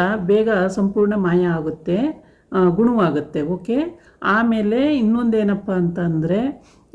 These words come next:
ಆ, ನಮಗೆ ಮುಖದಲ್ಲಿ ಕಾಂತಿಯುಕ್ತವಾಗಿ ನಮ್ಮ ಮುಖ ಕಾಣ್ಬೇಕು ಅಂತ ಅಂದ್ರೆ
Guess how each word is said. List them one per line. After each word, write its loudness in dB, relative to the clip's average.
ಆ, 2
ನಮಗೆ 2
ಮುಖದಲ್ಲಿ 0
ಕಾಂತಿಯುಕ್ತವಾಗಿ -2
ನಮ್ಮ 2
ಮುಖ 0
ಕಾಣ್ಬೇಕು 0
ಅಂತ 0
ಅಂದ್ರೆ -4